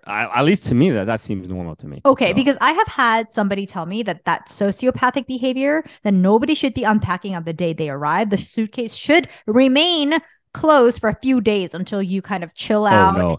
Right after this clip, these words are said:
Speaker 2: you
Speaker 1: See,
Speaker 2: relax.
Speaker 1: that, that's a little sociopathic in my opinion.
Speaker 2: That's
Speaker 1: So
Speaker 2: how
Speaker 1: when
Speaker 2: I
Speaker 1: we
Speaker 2: feel.
Speaker 1: Yeah, when we come back, everything is, we, we get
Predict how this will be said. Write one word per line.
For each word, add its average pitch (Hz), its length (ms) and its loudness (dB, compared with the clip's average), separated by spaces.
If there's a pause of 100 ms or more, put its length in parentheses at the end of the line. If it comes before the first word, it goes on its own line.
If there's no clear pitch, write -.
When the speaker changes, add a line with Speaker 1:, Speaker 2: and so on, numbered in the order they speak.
Speaker 2:
you 180 80 -12 (160)
Speaker 1:
See, 175 120 4
Speaker 2:
relax. 151 100 6
Speaker 1:
that, 160 280 6 (100)
that's 135 420 2
a 214 60 6
little 160 600 4
sociopathic 92 800 -6
in 80 80 -14
my 78 160 -10
opinion. 73 440 -14
Speaker 2:
That's - 160 -12
Speaker 1:
So 87 100 -4
Speaker 2:
how - 80 0
Speaker 1:
when 98 180 2
Speaker 2:
I 123 40 8
Speaker 1:
we 170 100 6
Speaker 2:
feel. 147 480 -8 (340)
Speaker 1:
Yeah, 104 140 -2
when 131 220 4
we 180 120 2
come 180 220 2
back, 147 640 0
everything 131 420 2
is, 110 100 -2
we, 117 380 -2
we 120 140 -2
get 120 160 -4